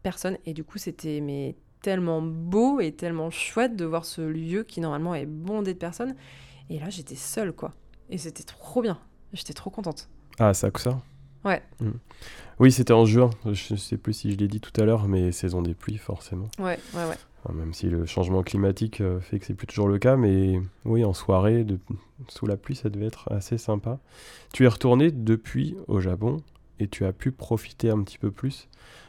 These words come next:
Speaker 2: Euh, surtout, tu me disais l'année dernière, donc en deux mille vingt-deux.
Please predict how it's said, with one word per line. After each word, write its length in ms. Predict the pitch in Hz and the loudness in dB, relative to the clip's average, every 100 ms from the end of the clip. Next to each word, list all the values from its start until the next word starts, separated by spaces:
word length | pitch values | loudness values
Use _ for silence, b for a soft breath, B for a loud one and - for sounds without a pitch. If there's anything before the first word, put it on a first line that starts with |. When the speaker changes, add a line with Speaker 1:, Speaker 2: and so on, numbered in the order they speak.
| B - | B -2
Speaker 2:
Euh, 320 | 92 90 87 | 0 2 2
surtout, 640 | 85 - 92 - 123 123 123 | 0 -4 -4 0 0 2 0
tu 120 | - | 0
me 100 | 92 | 0
disais 300 | 85 87 104 | 0 0 2
l'année 580 | 98 90 90 92 92 90 | 2 2 2 2 2 0
dernière, 720 | 92 92 87 87 113 127 127 | 0 -2 0 0 0 0 -2
donc 200 | 92 85 | -4 -4
en 60 | |
deux 100 | 82 | -2
mille 200 | 85 87 | -2 0
vingt-deux. 360 | 85 85 95 131 | 0 0 -2 -4